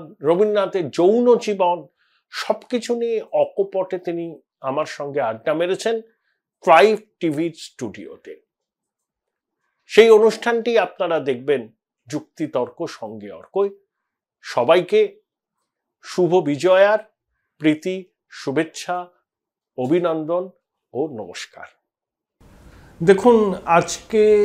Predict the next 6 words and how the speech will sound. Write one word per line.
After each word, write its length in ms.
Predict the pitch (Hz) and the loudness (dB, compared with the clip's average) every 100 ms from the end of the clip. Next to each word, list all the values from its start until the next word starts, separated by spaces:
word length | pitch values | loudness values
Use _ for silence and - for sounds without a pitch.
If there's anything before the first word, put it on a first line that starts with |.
| 202 | 2
আমার 280 | 175 175 185 185 | -2 -2 -2 -2
অতিথি 420 | 156 175 196 190 | -4 -4 -4 -4
কোনো 280 | 196 190 185 190 | -4 -2 0 0
রাজনীতিবিদ 760 | 156 135 127 165 151 151 139 131 117 | 2 0 0 -4 -4 -4 -4 -4 -4
নন, 300 | 120 120 110 98 92 _ _ _ _ _ - | -6 -6 -8 -12 -18 _ _ _ _ _ -6
কোনো 400 | 135 139 139 | -2 -2 -2